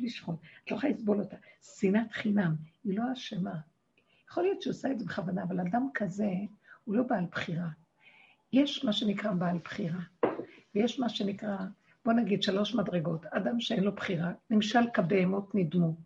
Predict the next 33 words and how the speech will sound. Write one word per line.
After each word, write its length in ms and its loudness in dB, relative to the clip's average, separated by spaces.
מדרגה 400 2
שנייה, 440 2
בעל 180 4
בחירה, 400 0
יש 200 -2
לו 80 4
דעת, 520 2
והוא 140 0
יודע, 400 0
והוא 200 -6
עובד. 280 -8
והשלישי, 580 4
לבטל 480 10
את 140 6
הבחירה, 640 4
ולהגיע 340 6
למקום, 440 2
כמו 200 6
ילדים 320 6
בגן 220 2
עדן, 320 2
שאין 320 2
לנו 200 0
בחירה, 400 0
וזה 260 4
מביא 320 4
אותנו 300 2
ל-, 100 0
אין 180 8
עוד 180 4
מלבדו, 400 4
אמונה 400 2
תמימה, 320 2